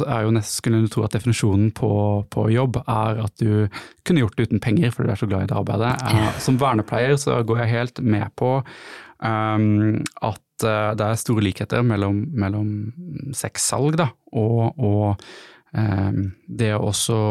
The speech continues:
Speaker 1: ja, det kommersielle hjertet da. Altså, du har kommersialisert seksualitet, som er sexarbeid, og så har du et kommersialisert, eh, hjerte da, innenfor, eh, velferdsstaten, eh, og som kan være skadelig også. Altså, ehm,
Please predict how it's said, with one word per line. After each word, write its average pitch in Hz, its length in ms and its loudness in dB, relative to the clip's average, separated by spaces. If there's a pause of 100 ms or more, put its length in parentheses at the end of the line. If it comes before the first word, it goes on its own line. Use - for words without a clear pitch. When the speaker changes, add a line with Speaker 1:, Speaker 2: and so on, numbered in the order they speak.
(240)
Speaker 1:
ja, 156 100 2
det 131 140 -2
kommersielle 117 640 2
hjertet 139 260 -4
da. 208 140 4 (100)
Altså, 123 180 -4
du 120 100 0
har 117 100 0
kommersialisert 117 920 -2
seksualitet, 120 800 -2 (260)
som - 160 -6
er 123 80 0
sexarbeid, 170 400 0
og 233 80 0
så 180 80 0
har 151 60 2
du 151 80 0
et - 100 -12
kommersialisert, 139 840 0 (100)
eh, 143 400 -2
hjerte - 320 -4
da, 165 140 4 (500)
innenfor, 120 680 2
eh, 113 380 0
velferdsstaten, 110 960 0
eh, 107 340 -2
og 127 100 -2
som 170 260 2
kan - 200 0
være 135 200 2
skadelig 104 640 0
også. 131 260 0 (120)
Altså, 120 480 0 (460)
ehm, 107 640 0